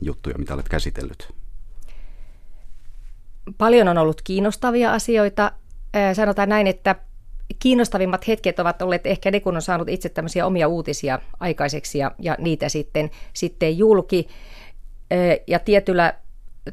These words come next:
Speaker 2: tavalla kiinnostava on myös tämmöiset hetket, kuten äsken mainitsin, esimerkiksi tämä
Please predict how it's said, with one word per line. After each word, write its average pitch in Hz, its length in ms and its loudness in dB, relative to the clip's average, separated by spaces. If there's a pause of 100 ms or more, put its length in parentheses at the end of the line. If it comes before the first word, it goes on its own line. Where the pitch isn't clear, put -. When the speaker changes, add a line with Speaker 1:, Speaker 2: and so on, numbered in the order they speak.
Speaker 2:
tavalla 175 460 4 (880)
kiinnostava 185 760 2 (340)
on 185 160 4
myös 175 220 0
tämmöiset 170 360 0
hetket, 196 320 2
kuten - 320 2
äsken 165 420 0 (200)
mainitsin, 190 720 2 (440)
esimerkiksi 147 720 -2
tämä 147 360 -2